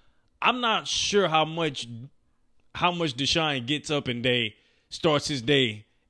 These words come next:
and wants to go out and be as great as he once was under those circumstances. Now, like I said, that's complete speculation on my part.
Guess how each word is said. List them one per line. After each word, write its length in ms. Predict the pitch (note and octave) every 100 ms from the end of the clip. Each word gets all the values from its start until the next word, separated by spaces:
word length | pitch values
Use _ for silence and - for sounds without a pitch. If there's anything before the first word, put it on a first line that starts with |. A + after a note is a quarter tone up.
| -
and 180 | C3+
wants 140 | D3 C#3+
to 80 | C#3
go 140 | C#3
out 160 | C3 B2
and 340 | B2+ A#2 G#2
be 340 | D3+ D3 B2 G#2 _ -
as 160 | C3+ B2+
great 180 | D3 C3+
as 100 | C3+
he 100 | C3+
once 260 | C3 A#2+
was 400 | A#2+ A#2 D#2 - - _ - - _ _
under 240 | E3 D3+ C#3+
those 240 | C#3+ C3+
circumstances. 760 | - B2 G#2 - G#2 F#2+ F2+ - _ _ _ _ _ _ _ _
Now, 320 | C3 C#3 B2
like 180 | C3 D3
I 60 |
said, 220 | C#3 C#3 B2
that's 180 | D3+
complete 500 | - C3+ - D#3 C#3+
speculation 600 | - D#3 D3+ C#3 C#3+ - B2+
on 100 | B2+
my 160 | C#3
part. 360 | C#3 D3 C#3